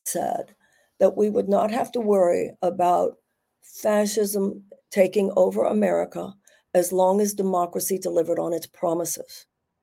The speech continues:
Democracy delivering on its promises is a lot more than Bidenomics. It's a lot more than the infrastructure bill. And it's a lot more than the chips Act.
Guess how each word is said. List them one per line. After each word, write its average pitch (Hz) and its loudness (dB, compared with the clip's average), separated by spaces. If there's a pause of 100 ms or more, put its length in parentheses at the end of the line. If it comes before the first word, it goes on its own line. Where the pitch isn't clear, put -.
(720)
Democracy 233 0
delivering 202 0
on 185 0
its 185 -2
promises 175 -2
is 175 -6
a 190 0
lot 190 0
more 202 0
than 202 0
Bidenomics. 180 -2
It's 180 -6
a 190 -2
lot 180 0
more 202 0
than 202 0
the 208 2
infrastructure 165 -6
bill. 156 0
And 180 -2
it's 175 -6
a 190 -2
lot 185 -2
more 190 -2
than 185 0
the 185 -4
chips - -6
Act. - -12